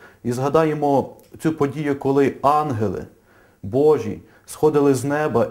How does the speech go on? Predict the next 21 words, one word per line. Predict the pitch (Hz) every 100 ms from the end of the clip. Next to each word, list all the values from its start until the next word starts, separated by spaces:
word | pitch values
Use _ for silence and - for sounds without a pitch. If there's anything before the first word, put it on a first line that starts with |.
| 120
і | 135 123 - -
співали, | - - 127 139 151 147 104
виголошували: | 104 127 139 147 156 156 131 123 107 - - _ -
"З | 104
нами | 131 143 131
Бог, | 107 143 151 - 113
розумійте, | 135 127 156 156 156 139
народи, | 135 135 147 147 113
і | 117
покоряйтеся, | 123 120 123 131 135 131 127 117 107 - -
бо | 113
з | 113
нами | 120 143 139 120
Бог, | 92 131 127 113 - - -
слава | - 143 156
вишніх | 151 156 160 147 113
Богу, | 107 151 160 123 110 - -
і | 135
на | 143
землі | 135 135 139 135
мир, | 131 147 147 120